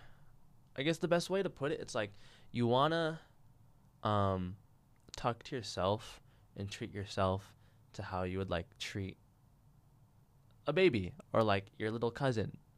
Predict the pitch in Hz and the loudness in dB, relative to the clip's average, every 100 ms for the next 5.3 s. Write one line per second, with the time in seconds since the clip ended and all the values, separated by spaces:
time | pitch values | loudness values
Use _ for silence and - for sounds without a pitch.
0 | - 104 98 101 104 - 127 110 107 135 | -8 -4 -4 -6 -10 -10 -4 -2 -2 2
1 | 131 101 - 107 117 131 - - - - | 6 4 2 -4 -2 -4 -8 -20 -20 -20
2 | - - - - 110 110 107 101 98 98 | -20 -20 -18 -4 4 8 8 8 8 6
3 | 98 95 - - _ _ - - - 98 | 4 0 -6 -20 _ _ -20 -10 -2 -2
4 | - 117 113 92 101 104 110 98 92 92 | 0 -2 0 -2 -2 -4 -2 0 2 2
5 | 92 98 - | 0 -2 -8